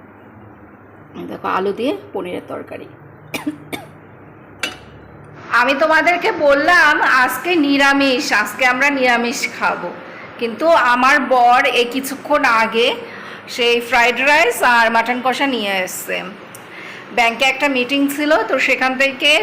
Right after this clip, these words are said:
দু প্যাকেট ফ্রাইড রাইস, মাটন কষা, মিষ্টি,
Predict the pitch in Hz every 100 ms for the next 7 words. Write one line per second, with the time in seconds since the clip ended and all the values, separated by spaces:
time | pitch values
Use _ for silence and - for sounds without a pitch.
0 | 302 247 247 262 247 285 294 - 262 226
1 | 240 277 294 285 226 240 247 254 247 294
2 | 277 302 381 - - - - 233 262 254
3 | - - 302